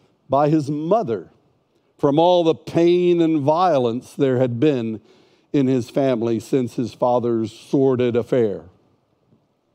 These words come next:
Even as a teenager, Solomon is soon going to learn that God did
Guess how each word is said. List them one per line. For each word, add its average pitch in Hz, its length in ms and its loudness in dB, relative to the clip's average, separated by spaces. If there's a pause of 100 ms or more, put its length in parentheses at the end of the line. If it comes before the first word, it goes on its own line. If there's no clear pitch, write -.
(120)
Even 214 320 0
as 160 180 0
a 151 60 -2
teenager, 110 760 -2 (420)
Solomon 175 800 0
is 135 260 0
soon 202 460 0
going 180 420 2
to 185 120 0
learn 131 540 0 (380)
that 135 380 -2
God 156 560 0
did 220 440 0